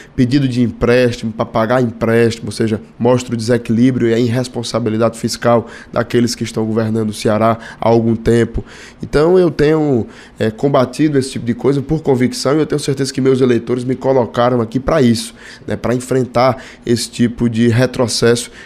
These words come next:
que o estado do Ceará, infelizmente, não poderia estar vivendo, mas está, infelizmente,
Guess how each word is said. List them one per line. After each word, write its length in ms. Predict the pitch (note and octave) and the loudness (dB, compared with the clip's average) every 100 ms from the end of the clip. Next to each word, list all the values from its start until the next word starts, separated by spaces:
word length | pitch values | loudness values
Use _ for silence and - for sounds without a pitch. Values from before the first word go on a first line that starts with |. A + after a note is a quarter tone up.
| - | -6
que 80 | A#2+ | -6
o 20 | |
estado 300 | A#2 B2 A#2 | 0 -2 -2
do 60 | |
Ceará, 500 | A2+ B2 A2 A2 A2+ - | -2 2 2 2 0 -2
infelizmente, 600 | C3+ C3 B2+ G#2+ A2 A2+ B2 | -4 0 0 2 0 0 0
não 100 | B2 | -2
poderia 560 | C3 B2+ A#2 A2+ A2 - - - | 0 2 4 4 0 -4 -20 -12
estar 220 | - B2+ | -2 0
vivendo, 420 | A2+ A2+ A2 A2+ A#2 | 2 0 2 0 0
mas 380 | A2+ A#2+ - - - - | -2 -4 -6 -16 -16 -8
está, 480 | A#2+ - A2+ G#2+ - - | -6 0 0 0 -4 -2
infelizmente, 720 | D#3 - A#2 G#2 A2 A2 | -2 0 -4 -2 -4 -4